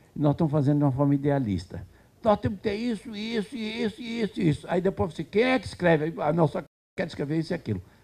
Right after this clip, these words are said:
Aí você depois fica com a brocha na mão, certo? Então você tem um grau de dificuldade para poder fazer uma coisa que seja mais ampla. Então, mas o,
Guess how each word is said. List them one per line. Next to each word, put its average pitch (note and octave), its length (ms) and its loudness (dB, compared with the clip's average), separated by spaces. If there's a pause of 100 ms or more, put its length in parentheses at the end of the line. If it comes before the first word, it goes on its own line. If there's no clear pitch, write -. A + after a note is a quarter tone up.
Aí F#3+ 140 2
você A3+ 140 4
depois G3 300 4
fica - 120 -8
com - 120 2
a G#3 40 4
brocha F#3 360 0
na F#3+ 100 0
mão, C#3+ 260 0 (580)
certo? C#3+ 340 0 (240)
Então D3 220 -2
você D#3 220 -2
tem F#3+ 220 0
um A3 80 4
grau A#2+ 200 0
de G2 60 -8
dificuldade A2+ 440 -4
para - 100 -4
poder C#3 300 0
fazer B2+ 260 -4
uma B2+ 140 0
coisa D#3 340 -6 (280)
que - 60 -20
seja C3+ 260 -2
mais C#3 260 -2
ampla. - 320 -2
Então, D3 320 0 (2000)
mas D3 260 0 (160)
o, G3+ 240 0